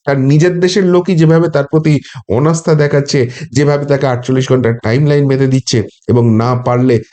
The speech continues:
তাকে তাড়ানোর প্ল্যান করছে, সেই নিয়ে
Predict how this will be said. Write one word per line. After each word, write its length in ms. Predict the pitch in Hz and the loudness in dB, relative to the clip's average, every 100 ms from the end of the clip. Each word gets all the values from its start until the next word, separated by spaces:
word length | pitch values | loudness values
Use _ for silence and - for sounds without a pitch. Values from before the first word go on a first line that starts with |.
| _ - | _ -8
তাকে 160 | 110 110 - | -6 -6 -4
তাড়ানোর 440 | 101 113 135 135 | -2 0 0 0
প্ল্যান 240 | 127 120 120 | 0 0 0
করছে, 300 | 120 - 107 - _ | -2 -2 -4 -4 _
সেই 260 | - 113 120 | -4 -2 0
নিয়ে 160 | 123 | 0